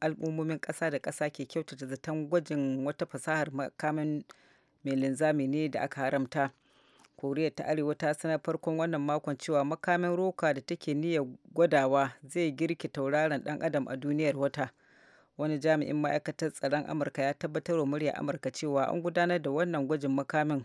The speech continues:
kuma Amurka na sa ido kan lamarin. Gwajin makamin da Koriya ta Arewan ta yi yau Lahadi dai sa'o'i biyu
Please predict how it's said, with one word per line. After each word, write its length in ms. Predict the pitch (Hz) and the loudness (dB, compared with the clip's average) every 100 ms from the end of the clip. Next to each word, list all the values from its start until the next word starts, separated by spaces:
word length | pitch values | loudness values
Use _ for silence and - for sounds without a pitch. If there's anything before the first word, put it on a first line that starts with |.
| - | -6
kuma 200 | 147 147 | -4 -2
Amurka 340 | 160 143 - 135 | 0 -2 -2 -4
na 140 | 135 | -4
sa 220 | - 156 | 0 0
ido 260 | 143 139 135 | 0 -4 -6
kan 180 | 160 139 | -4 0
lamarin. 380 | 135 135 139 120 _ _ _ _ - - _ _ - | 0 0 -2 -6 _ _ _ _ -20 -20 _ _ -2
Gwajin 280 | 175 254 226 | 4 4 6
makamin 400 | 196 - 202 208 | 4 4 4 4
da 80 | 165 | 0
Koriya 300 | 156 165 175 | 0 0 0
ta 80 | - | 0
Arewan 340 | 180 165 160 147 | 2 4 2 2
ta 100 | 160 | 0
yi 140 | 160 | 4
yau 140 | 175 151 | 4 4
Lahadi 320 | 156 131 127 | 2 0 0
dai 280 | 156 165 160 | 2 4 2
sa'o'i 520 | - 160 165 - 165 | 2 4 4 2 -2
biyu 380 | 147 175 175 | 0 2 4